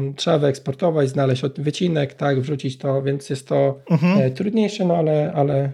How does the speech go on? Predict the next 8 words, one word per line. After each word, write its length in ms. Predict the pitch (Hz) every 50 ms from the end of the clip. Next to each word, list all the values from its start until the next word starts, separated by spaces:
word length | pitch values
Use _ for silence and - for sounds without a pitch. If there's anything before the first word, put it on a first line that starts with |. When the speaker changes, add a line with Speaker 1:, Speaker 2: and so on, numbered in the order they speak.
| - -
Speaker 1:
wciąż, 560 | - - - - 139 135 131 127 - - - _
wciąż 340 | - - - 139 127 -
można. 380 | - 127 117 - - - 143 139 156 -
Więc 360 | 196 196 180 - - - - - -
ogólnie 480 | - - 165 196 208 190 185 180 175
mówiąc, 400 | 165 165 165 156 160 156 151 -
media 220 | - 151 139 139 135
społecznościowe. 840 | 131 - 143 135 - - 131 127 - - 127 120 123 151 139 143